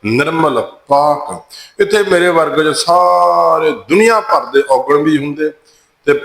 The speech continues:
ਮਗਰ ਖਾਲਸਾ ਲਫ਼ਜ਼ ਬੜੇ ਮਾ-, ਮਾਣ ਦੇ ਨਾਲ ਆਉਂਦਾ। ਚਲੋ, ਖਾਲਸਾ ਲਫ਼ਜ਼ ਗੁਰੂ ਨੇ ਆਪਣੀ ਝੋਲੀ ਪਾਇਆ ਤੇ ਮਾਣ ਨਾਲ ਵਰਤਣਾ ਚਾਹੀਦਾ।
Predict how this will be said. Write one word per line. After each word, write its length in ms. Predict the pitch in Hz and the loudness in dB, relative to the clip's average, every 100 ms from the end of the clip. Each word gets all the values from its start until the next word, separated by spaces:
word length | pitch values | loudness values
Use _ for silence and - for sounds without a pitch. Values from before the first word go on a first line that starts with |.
| - | -2
ਮਗਰ 560 | 143 135 135 127 120 - - | -2 0 0 0 0 -6 -6
ਖਾਲਸਾ 440 | 120 117 113 123 | -2 -2 -2 -4
ਲਫ਼ਜ਼ 400 | 120 120 117 117 | -2 -2 -4 -12
ਬੜੇ 580 | 120 156 165 151 139 123 | -2 0 0 2 0 0
ਮਾ-, 380 | 113 107 110 117 | -8 -4 0 0
ਮਾਣ 500 | 113 113 117 143 165 | 0 0 0 0 -2
ਦੇ 120 | 165 | -2
ਨਾਲ 240 | 156 139 113 | 0 0 -2
ਆਉਂਦਾ। 280 | 98 - - _ - - _ | -8 -10 -20 _ -20 -20 _
ਚਲੋ, 180 | 220 233 | 2 2
ਖਾਲਸਾ 580 | 233 180 180 196 185 | 0 2 2 0 0
ਲਫ਼ਜ਼ 340 | 202 196 180 185 | 0 0 0 -2
ਗੁਰੂ 340 | 127 135 170 | -4 0 0
ਨੇ 100 | 180 | 2
ਆਪਣੀ 320 | 165 - 165 | 0 0 -4
ਝੋਲੀ 340 | 160 135 117 143 | -4 -4 -2 -2
ਪਾਇਆ 340 | - 131 135 | 0 0 0
ਤੇ 160 | 135 139 | -2 -4
ਮਾਣ 520 | 123 113 110 113 113 | -2 0 0 0 -2
ਨਾਲ 200 | 117 110 | -4 -6
ਵਰਤਣਾ 500 | 104 104 113 113 110 - | -10 -12 -6 -4 -4 -8
ਚਾਹੀਦਾ। 300 | 107 98 | -14 -16